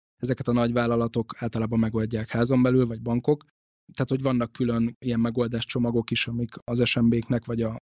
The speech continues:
a nagyvállalatoknak elérhetőek, de azt gondolom, hogy mindig a felmért kockázat mellé kell security-t építeni, és akkor talán már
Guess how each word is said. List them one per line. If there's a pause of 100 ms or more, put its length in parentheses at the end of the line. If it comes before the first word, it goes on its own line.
(260)
a
nagyvállalatoknak
elérhetőek, (100)
de
azt
gondolom,
hogy (220)
mindig
a (240)
felmért
kockázat
mellé
kell (100)
security-t
építeni, (300)
és (100)
akkor
talán
már